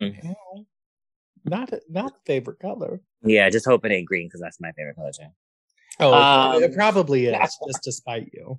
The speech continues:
Speaker 1: Bastard. Fucking Josh.
Speaker 2: So, meanwhile, in terms of story going on on B and B or lack thereof, um,
Speaker 1: <clears throat>
Speaker 2: Ridge,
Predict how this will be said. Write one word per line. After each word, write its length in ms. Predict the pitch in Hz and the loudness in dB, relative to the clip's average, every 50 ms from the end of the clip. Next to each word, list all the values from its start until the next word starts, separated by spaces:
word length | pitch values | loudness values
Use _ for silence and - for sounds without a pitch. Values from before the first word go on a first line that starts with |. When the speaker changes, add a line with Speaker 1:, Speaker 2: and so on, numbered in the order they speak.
| - _ | -16 _
Speaker 1:
Bastard. 580 | - 76 76 - - - - 90 87 90 92 92 90 90 _ _ - | -18 -18 -18 -18 -20 -20 -14 -12 -12 -12 -14 -16 -20 -20 _ _ -18
Fucking 420 | - - - 90 82 90 85 135 - _ - 180 - - _ _ _ _ _ - | -18 -16 -14 -12 -10 -10 -12 -12 -14 _ -10 -10 -10 -10 _ _ _ _ _ -6
Josh. 400 | - - - - - - - - - | -4 -4 -4 -6 -8 -14 -16 -8 -2
Speaker 2:
So, 360 | 214 208 208 202 196 190 - - - - _ _ _ _ _ _ _ _ _ _ _ _ _ | 2 2 4 4 4 2 0 -2 -6 -14 _ _ _ _ _ _ _ _ _ _ _ _ _
meanwhile, 760 | 180 185 202 240 262 269 247 214 180 165 156 151 151 151 156 | -2 0 0 0 0 0 0 2 2 2 2 2 2 2 0
in 220 | 156 143 147 151 143 | 0 -2 -6 -6 -6
terms 360 | - 156 165 160 156 147 139 | -6 -6 -6 -6 -6 -6 -6
of 140 | 131 123 - | -6 -6 -6
story 760 | - - - - _ 190 190 220 247 254 247 196 165 147 135 | -10 -14 -14 -8 _ 0 2 2 2 2 0 0 -2 -2 -4
going 420 | 127 127 127 123 123 123 123 120 | -6 -8 -8 -8 -8 -10 -12 -14
on 240 | 120 117 113 117 117 | -16 -16 -18 -18 -20
on 160 | 117 113 117 113 | -20 -20 -18 -16
B 140 | 120 117 120 | -14 -12 -12
and 120 | 117 117 | -12 -12
B 180 | 113 120 120 139 | -14 -12 -10 -10
or 80 | 139 127 | -10 -10
lack 220 | 120 110 113 113 _ _ | -12 -14 -18 -20 _ _
thereof, 400 | 117 - - - - 147 165 160 _ _ _ _ _ _ _ _ | -20 -18 -16 -12 -10 -10 -10 -10 _ _ _ _ _ _ _ _
um, 380 | 160 156 156 156 147 147 151 156 - - | 0 2 4 4 2 2 -2 -4 -8 -12
Speaker 1:
<clears throat> 100 | _ _ | _ _
Speaker 2:
Ridge, 340 | 151 151 160 170 160 147 - | 0 2 4 4 4 2 2